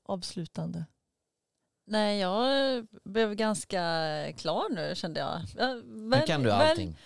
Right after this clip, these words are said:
Speaker 2: välj-, välj en bild som du får använda. Eh, om jag ska nämna namn, gör det.
Speaker 1: Precis, och använd gärna egna bilder. Och dela
Speaker 2: Använd
Speaker 1: med
Speaker 2: mina
Speaker 1: dig
Speaker 2: egna bilder.
Speaker 1: av dina egna
Speaker 2: Och dela
Speaker 1: bilder.
Speaker 2: mina bilder.
Speaker 3: Och
Speaker 2: Ja.
Speaker 3: kolla,
Speaker 2: Ja.
Speaker 3: var, var noga med att faktiskt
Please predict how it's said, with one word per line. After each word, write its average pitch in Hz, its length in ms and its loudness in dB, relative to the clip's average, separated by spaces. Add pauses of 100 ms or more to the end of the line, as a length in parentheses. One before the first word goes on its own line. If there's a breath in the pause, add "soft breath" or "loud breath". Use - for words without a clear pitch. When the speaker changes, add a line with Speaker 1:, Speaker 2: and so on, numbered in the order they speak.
(120 loud breath)
Speaker 2:
välj-, 262 380 4
välj 320 440 0
en 302 220 -2
bild 214 400 -4
som 214 320 -2
du 202 100 -4
får 165 300 0
använda. 175 800 -2
Eh, 170 480 -4 (440)
om 196 720 -2
jag 180 300 -4 (140)
ska 180 480 -6
nämna 170 720 -6 (500)
namn, 165 500 -8 (200)
gör 165 180 -4
det. 143 280 -6 (340)
Speaker 1:
Precis, - 300 -10
och 220 140 4
använd 180 200 6
gärna 165 240 2
egna 143 200 -4
bilder. 226 360 -4
Och 214 180 -6
dela 233 260 4
Speaker 2:
Använd 208 80 6
Speaker 1:
med 214 120 6
Speaker 2:
mina 254 140 8
Speaker 1:
dig - 160 -4
Speaker 2:
egna - 120 -12
bilder. 139 160 -2
Speaker 1:
av 170 100 -2
dina 156 300 -2
egna - 200 -12
Speaker 2:
Och - 60 -8
dela 170 200 -8
Speaker 1:
bilder. 156 140 -12
Speaker 2:
mina - 120 -14
bilder. - 460 -14
Speaker 3:
Och 131 120 -2
Speaker 2:
Ja. - 80 -6
Speaker 3:
kolla, 120 200 2
Speaker 2:
Ja. - 140 -4
Speaker 3:
var, 139 180 0
var 139 300 0
noga 107 220 6
med 107 140 4
att 98 260 0
faktiskt - 400 -6